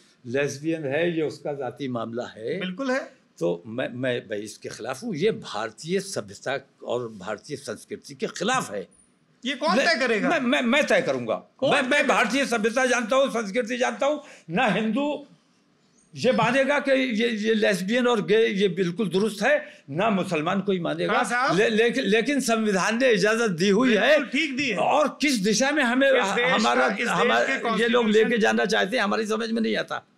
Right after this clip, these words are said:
Speaker 2: इस देश के संविधान का कस्टोडियन सुप्रीम कोर्ट है।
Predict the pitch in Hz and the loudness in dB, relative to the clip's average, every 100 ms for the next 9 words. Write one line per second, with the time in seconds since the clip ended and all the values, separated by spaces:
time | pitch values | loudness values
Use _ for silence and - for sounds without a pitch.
0 | _ _ _ 220 170 156 185 196 190 - | _ _ _ -14 -12 -10 -8 -8 -10 -8
1 | 202 220 233 170 - _ _ - - 165 | -4 -4 -4 -8 -16 _ _ -18 -16 -12
2 | 165 147 156 175 190 202 196 180 180 156 | -12 -6 -4 -2 -4 -10 -8 -8 -8 -14
3 | - 160 160 180 180 135 156 160 165 175 | -14 -14 -12 -12 -14 -16 -16 -16 -18 -16
4 | 175 170 170 175 185 | -16 -12 -12 -12 -20